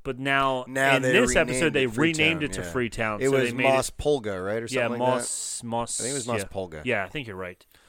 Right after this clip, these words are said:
Speaker 2: Uh, but yeah, they,
Speaker 1: Um,
Speaker 2: then he's like, "Oh, when I came to Mos Polga, hey, we're Freetown
Speaker 1: We're
Speaker 2: now."
Speaker 1: Freetown now. So now, now that all links together with what was canon before.
Speaker 2: Yep.
Speaker 1: So yeah,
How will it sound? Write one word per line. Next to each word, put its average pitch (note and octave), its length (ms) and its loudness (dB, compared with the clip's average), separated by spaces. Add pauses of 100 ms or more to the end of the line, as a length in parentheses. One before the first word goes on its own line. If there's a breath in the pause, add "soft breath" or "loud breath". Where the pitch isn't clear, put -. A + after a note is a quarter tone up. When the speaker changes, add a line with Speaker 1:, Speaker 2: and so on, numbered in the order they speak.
Speaker 2:
Uh, G2 160 0
but G2+ 220 -4
yeah, G#2+ 160 0
they, A2 140 -4
Speaker 1:
Um, G2+ 360 -4
Speaker 2:
then G2 140 -8
he's F#2 140 -12
like, F#2+ 120 -4
"Oh, B2+ 300 4
when A#2 140 0
I G#2+ 60 -6
came A#2 200 -4
to A2 60 -8
Mos G#2+ 180 -4
Polga, G#2+ 140 -2
hey, F#3 240 6
we're C#3+ 160 0
Freetown B2+ 520 -4
Speaker 1:
We're C#3+ 120 0
Speaker 2:
now." G#2 100 -6
Speaker 1:
Freetown E3 480 -2
now. G#2 220 -6
So D3 160 -4
now, D#3 380 2
now D3+ 280 2
that D3+ 300 2
all C#3 260 0
links C3 280 -6
together A#2 520 -2
with A2 320 -6
what A#2 180 -2
was A2 280 -2
canon G#2+ 500 -8
before. F#2+ 540 -6
Speaker 2:
Yep. G2+ 160 -4
Speaker 1:
So A2 40 -6
yeah, G2 220 -6